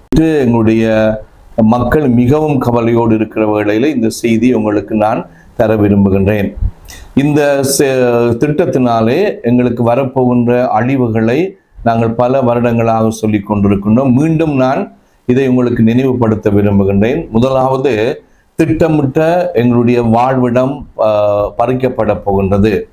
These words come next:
அது ஒன்று. அடுத்ததாக, எங்களுடைய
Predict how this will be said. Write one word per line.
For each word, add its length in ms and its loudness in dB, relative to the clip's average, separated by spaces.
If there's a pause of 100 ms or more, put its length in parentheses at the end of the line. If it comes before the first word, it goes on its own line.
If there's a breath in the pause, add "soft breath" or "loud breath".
(140)
அது 240 0
ஒன்று. 600 0 (280 loud breath)
அடுத்ததாக, 680 0
எங்களுடைய 720 0